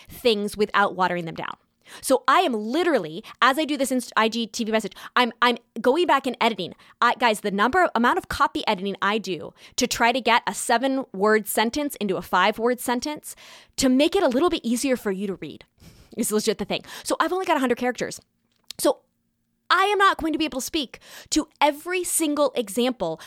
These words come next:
of challenges in motherhood and mothers all across the board. And I was so disheartened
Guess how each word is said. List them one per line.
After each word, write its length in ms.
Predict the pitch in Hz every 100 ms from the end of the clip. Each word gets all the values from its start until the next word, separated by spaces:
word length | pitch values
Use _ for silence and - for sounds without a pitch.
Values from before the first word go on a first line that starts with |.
| -
of 200 | 220 -
challenges 600 | - 262 269 330 320 285
in 140 | 277
motherhood 460 | 220 208 196 180 -
and 160 | 220 226
mothers 360 | 240 196 185 -
all 180 | 226 233
across 300 | 226 185 185
the 80 | 180
board. 280 | 160 - _ _ - - -
And 140 | - 262
I 80 | 294
was 140 | 285
so 800 | - - - 269 285 320 349 349 - _ _ -
disheartened 760 | 277 - - 254 - 170 -